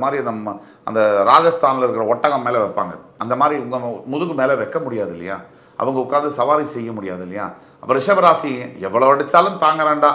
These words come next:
அப்படிங்கிற டயலாக் உங்களுக்காகவே பிரத்யேகமாக எழுதப்பட்ட ஒரு டயலாக். ரிஷபராசி என்பவர்களுக்கு எப்பவுமே பிடிச்சது பிடிக்காது அப்படிங்கிறத விட அடுத்தவர்களுக்காக எதையாவது செய்யலாமா, செய்யணும்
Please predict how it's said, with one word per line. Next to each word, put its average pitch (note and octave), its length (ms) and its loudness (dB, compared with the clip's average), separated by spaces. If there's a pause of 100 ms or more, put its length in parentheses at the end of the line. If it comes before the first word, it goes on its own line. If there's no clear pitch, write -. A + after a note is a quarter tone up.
(100)
அப்படிங்கிற B2+ 400 -2 (100)
டயலாக் B2 380 2 (460)
உங்களுக்காகவே D#3 800 6 (180)
பிரத்யேகமாக D3 640 0 (120)
எழுதப்பட்ட C3 600 -2
ஒரு G2+ 180 -4
டயலாக். E2 300 -8 (520)
ரிஷபராசி A3 520 6
என்பவர்களுக்கு D3+ 540 0
எப்பவுமே F3 380 -4 (260)
பிடிச்சது F3 380 -4 (100)
பிடிக்காது C#3+ 480 2 (100)
அப்படிங்கிறத A#2 480 -4
விட C3+ 120 2 (720)
அடுத்தவர்களுக்காக F3 920 4
எதையாவது C#3 380 2
செய்யலாமா, B2+ 460 2 (160)
செய்யணும் C#3 420 -2